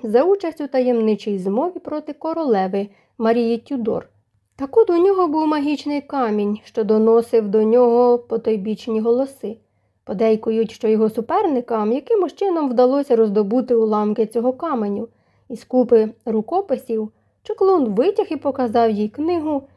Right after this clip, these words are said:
яка називалася «Правдивий виклад того, як доктор Джон Дей спілкувався з духами». А таких, як Сент-Едм або Даржантейль, він просто шкодував і боявся, що вони завдадуть шкоди своїм незнанням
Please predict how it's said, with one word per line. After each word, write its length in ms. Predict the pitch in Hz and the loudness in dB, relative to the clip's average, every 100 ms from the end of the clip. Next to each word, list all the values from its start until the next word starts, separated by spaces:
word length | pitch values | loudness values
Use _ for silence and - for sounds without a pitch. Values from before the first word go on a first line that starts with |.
| _ - | _ -8
яка 200 | - 240 | -2 0
називалася 880 | 208 196 202 226 220 220 220 220 214 | 2 2 4 4 2 0 -4 -4 -6
«Правдивий 600 | - 208 190 233 226 220 | -4 -4 2 2 4 2
виклад 580 | 202 240 247 202 196 _ | 2 0 -2 -6 -6 _
того, 380 | 349 285 226 214 _ _ _ - | -6 -2 -2 -4 _ _ _ -10
як 180 | 202 | -8
доктор 640 | 220 381 453 - 311 - 208 | -2 0 -2 -2 -2 -2 0
Джон 480 | 247 233 196 190 | 2 2 2 0
Дей 360 | 185 294 392 - | 0 0 0 -2
спілкувався 840 | - - 240 220 226 208 208 - 240 | -8 -4 -4 -2 -4 -4 -4 -4 -6
з 100 | 214 | -4
духами». 600 | 214 277 - 214 220 254 _ _ _ _ _ - | -2 -4 -4 -10 -10 -12 _ _ _ _ _ -18
А 80 | 240 | -8
таких, 400 | 349 349 466 392 | -2 4 4 4
як 220 | 359 - | -2 -2
Сент-Едм 800 | 285 240 220 302 339 302 294 269 262 | -2 -2 0 0 0 0 -2 -4 -2
або 340 | 233 214 233 | 2 6 6
Даржантейль, 800 | 226 214 208 202 202 294 311 233 220 _ _ - | 4 0 -2 -4 -4 -6 -4 -4 -8 _ _ -6
він 100 | 254 | -4
просто 360 | 370 453 453 381 | 2 2 0 -6
шкодував 720 | - 294 240 208 208 202 202 - _ _ | -6 -4 0 2 2 0 -2 -10 _ _
і 80 | 226 | -2
боявся, 500 | 202 214 220 220 226 | 2 4 4 2 -2
що 160 | 220 208 | -4 -2
вони 260 | 220 226 | 2 4
завдадуть 480 | 214 196 208 208 220 | 2 0 0 -2 -4
шкоди 380 | - 403 370 330 | -4 -4 -2 -4
своїм 380 | - 277 277 233 | -4 -2 0 2
незнанням 680 | 208 196 196 226 311 392 | 2 2 0 0 -2 -2